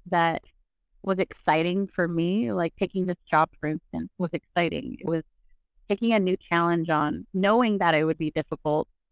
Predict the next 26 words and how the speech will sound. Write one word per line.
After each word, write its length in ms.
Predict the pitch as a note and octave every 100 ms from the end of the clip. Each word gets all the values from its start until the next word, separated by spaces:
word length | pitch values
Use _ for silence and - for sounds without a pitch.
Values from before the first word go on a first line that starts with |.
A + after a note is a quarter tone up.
| _
but 140 | - - -
still 200 | - A3+
jumping 460 | G#3+ A3+ G#3+ G3+ G3
in 140 | F#3
anyways 580 | E3+ F3+ A3+ B3 C#4+ D4 - -
because 420 | G3+ G3+ F#3 E3+ - _ _ _ _ -
I 360 | F3+ F#3 F#3 F#3
was 280 | F3+ F#3
okay 680 | F3+ F3+ - - G#3 G3 G3
with, 320 | F#3 E3+ E3 - _ _ _ _ _ _
with 160 | E3+ -
trying 340 | - F#3+ F#3+
it 80 | E3+
out 220 | E3 E3+
and 100 | E3
possibly 500 | - E3 - E3+ D#3 -
failing. 560 | - - - B1 F3 F#3+ _ _ _
Like, 240 | F3 D#3+ - -
I 180 | F3+ F#3
knew 340 | F3+ F3+ F#3
that 120 | F#3 F3+
I 80 |
didn't 260 | F3 F3+ E3
wanna 340 | E3 F3 F#3+
fail, 480 | G3 A3 A3 A3+ B3 - _
but 260 | F3+ E3